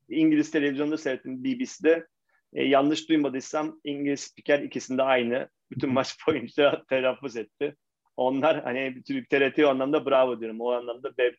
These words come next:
Speaker 1: B B C'den daha, e, özen göstermişler. E, ben bütün maç boyunca ben ilk aynı oyuncuyu duydum. O yüzden de fark etmedim aralarında bir şey olduğunu, isimlerinin farklı yazıldığını. E, Allah'tan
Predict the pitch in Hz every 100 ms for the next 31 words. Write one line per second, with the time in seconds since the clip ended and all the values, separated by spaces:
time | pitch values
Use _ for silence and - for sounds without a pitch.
0 | - 120 113 - 135 143 127 120 139 -
1 | _ _ _ - 120 120 127 123 131 131
2 | 123 113 123 113 107 - _ _ _ _
3 | _ - 143 143 - 123 123 120 120 120
4 | 120 117 123 123 120 127 127 156 143 127
5 | - 127 139 139 123 160 151 151 139 127
6 | 113 110 117 113 - - 143 135 127 156
7 | 165 131 - 151 135 117 117 127 123 135
8 | 110 120 _ - 120 113 113 110 - -
9 | 123 123 123 - 117 - - 117 113 107
10 | 120 147 170 _ _ _ _ _ _ _
11 | - 131 131 139 147 170 170 - 233